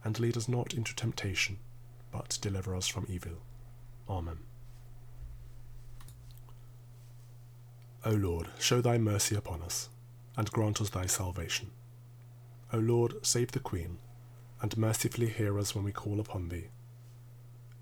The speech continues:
Endue thy ministers with righteousness, and make thy chosen people joyful.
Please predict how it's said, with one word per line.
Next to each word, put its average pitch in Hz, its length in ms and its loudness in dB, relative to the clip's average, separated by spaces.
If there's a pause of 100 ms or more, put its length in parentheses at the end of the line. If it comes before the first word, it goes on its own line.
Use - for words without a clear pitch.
(120)
Endue 127 260 6
thy 135 140 8
ministers 135 500 8
with 135 140 0
righteousness, 107 720 2 (540)
and 107 180 2
make 107 180 4
thy 101 140 4
chosen 113 440 4
people 113 340 2
joyful. - 460 -4